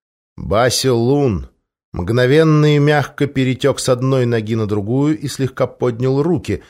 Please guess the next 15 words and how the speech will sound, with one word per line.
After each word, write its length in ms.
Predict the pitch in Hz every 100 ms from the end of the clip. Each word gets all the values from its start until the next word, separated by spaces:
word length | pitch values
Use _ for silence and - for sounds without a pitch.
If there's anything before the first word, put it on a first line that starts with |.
| _
становясь 500 | - 123 117 120 104
в 100 | -
стойку 440 | - 110 107 -
для 200 | 123 123
защиты. 640 | 117 127 - - 76 - - _ _ _ _ _ _ _ _ _ -
Капитан 400 | - 120 151 160
Немо 200 | 170 165
нахмурился. 680 | 165 170 170 110 85 - - _ _ _ _ _ -
Рука 300 | 85 98 120
Ланселота 600 | 127 123 127 135 135 139
инстинктивно 760 | 135 - - 123 - 139 135 135
легла 340 | 127 120 127
на 120 | 127
рукоятку 580 | 120 110 117 113 104 -
меча. 520 | 110 104 - 90 -